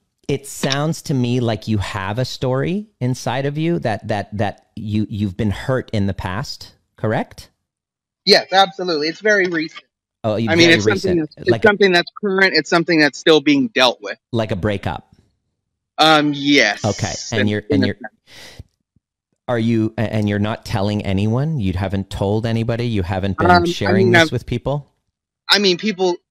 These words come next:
Speaker 2: people kinda know something's going on, some people, but I've really only told, like, one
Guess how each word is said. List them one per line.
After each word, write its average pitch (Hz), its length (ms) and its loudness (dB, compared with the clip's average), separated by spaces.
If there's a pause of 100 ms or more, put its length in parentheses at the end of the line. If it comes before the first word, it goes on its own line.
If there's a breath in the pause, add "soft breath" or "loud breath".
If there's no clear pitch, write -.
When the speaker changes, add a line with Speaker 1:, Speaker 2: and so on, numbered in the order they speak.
(160)
Speaker 2:
people 196 280 0
kinda 180 260 2
know 156 180 2
something's 147 460 -4
going 135 300 2
on, 131 280 0
some 139 240 -2
people, 147 360 0
but 123 280 4
I've 123 200 0
really 139 240 4
only 123 220 0
told, 117 200 -6
like, 110 180 -8
one 104 220 -8